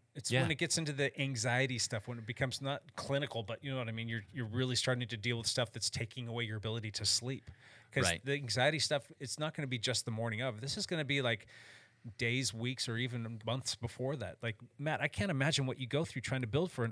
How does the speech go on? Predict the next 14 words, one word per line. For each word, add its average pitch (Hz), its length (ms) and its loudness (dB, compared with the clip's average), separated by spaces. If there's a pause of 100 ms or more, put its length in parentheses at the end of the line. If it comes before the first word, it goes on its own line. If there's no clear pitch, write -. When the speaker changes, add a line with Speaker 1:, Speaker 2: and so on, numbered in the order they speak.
(120)
Speaker 1:
full 127 280 0
Ironman. 139 500 -4 (520)
Speaker 2:
You 127 100 6
know 135 100 10
Speaker 1:
Like - 20 8
Speaker 2:
what's 123 240 6
weird 101 380 2
is, 85 400 -4 (320)
um, 87 420 -4 (100)
high 98 220 0
school 98 880 0
and 85 420 -8 (640)
collegiate 92 440 -2
racing 90 540 -2